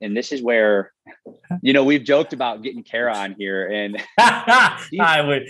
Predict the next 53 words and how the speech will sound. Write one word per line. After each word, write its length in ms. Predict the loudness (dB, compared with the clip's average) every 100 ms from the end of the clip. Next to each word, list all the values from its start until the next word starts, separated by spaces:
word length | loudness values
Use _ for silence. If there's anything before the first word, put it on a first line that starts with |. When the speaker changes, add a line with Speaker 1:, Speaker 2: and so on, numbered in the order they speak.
| -14 -2
Speaker 1:
dude. 100 | 2
Speaker 2:
uh, 160 | 2
we'd, 240 | 2 0 0
we'd 140 | 2
have 160 | 2 2
to 60 | -2
stop 280 | -4 -4
talking. 460 | -4 -10 -10 -14 -14 _ _ _ _ -20 -20 _ -20 _
Speaker 1:
I, 340 | 0 2 0 -6 -10 -16
<laughs> 140 | _
right, 260 | -4 -4 0
no, 200 | 0 0
for 180 | -2
real, 180 | 2 2
man. 200 | 2 -2
She, 260 | -4 -10 -12 -14 -20 -4
dude, 160 | -2 -2
she's 240 | -2 -2
the 100 | 0
look, 340 | 4 4 4 2
she's 200 | -6 -4
the 80 | -4
brain, 340 | 0 2 2
she's 180 | 0 2
everything. 400 | 2 2 0 -2
So 120 | -2
I 160 | 0 0
need 140 | 0
to 80 | -2
get 160 | 2 2
out 120 | 2
and 100 | 0
I 40 |
need 100 | -4
to 80 | -2
get 140 | -2 0
ahead 200 | 0 -2
of 60 | 0
her 160 | -2
and 80 | -2
make 140 | -6 -8
myself 360 | -8 -2 -2 -2
look 140 | -8
a 40 | -4
little 180 | -4
good 300 | 0 2 2 0
just 200 | -6 -6
so 80 | -4
when 160 | -2
she 180 | 0 2
hops 300 | 4 2 4
on 180 | 2 4
here, 300 | 4 2